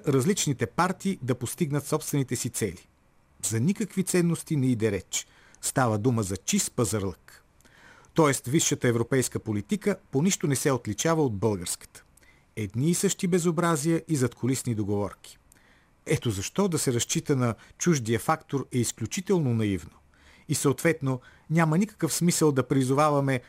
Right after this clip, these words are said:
"моля другарката" да дойде от Брюксел и да накаже лошите български дечица, т.е. да призове управляващите да си подадат оставката. Няма да дойде "моля другарката"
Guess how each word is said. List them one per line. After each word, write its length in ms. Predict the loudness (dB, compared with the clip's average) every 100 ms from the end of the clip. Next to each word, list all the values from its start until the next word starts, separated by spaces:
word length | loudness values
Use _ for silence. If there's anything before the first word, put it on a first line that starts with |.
| -8
"моля 340 | 0 4 4 4
другарката" 720 | 2 0 0 0 -2 -2 -4 -6 _ -4
да 140 | 0
дойде 320 | 4 4 4
от 140 | 0 0
Брюксел 460 | 0 -2 2 0 2
и 80 | 0
да 120 | 2
накаже 440 | 0 0 0 2 2
лошите 400 | 0 0 -2 0
български 480 | 2 2 0 -4
дечица, 460 | -6 -6 -4 -4 -6 -6 -18 -20 -4
т.е. 200 | 0 2
да 180 | 2 0
призове 380 | 0 0 4 2
управляващите 680 | 2 0 0 0 -2 -4 -4
да 100 | -4
си 120 | -6
подадат 380 | -6 -2 -2 -4
оставката. 560 | -6 -8 -8 -16 -20 -20 _ -20 _ _ -12
Няма 300 | -8 -6 -4
да 140 | 0 2
дойде 300 | 2 2 2
"моля 260 | 0 -2
другарката" 580 | -6 -12 -14 -16 -20 -20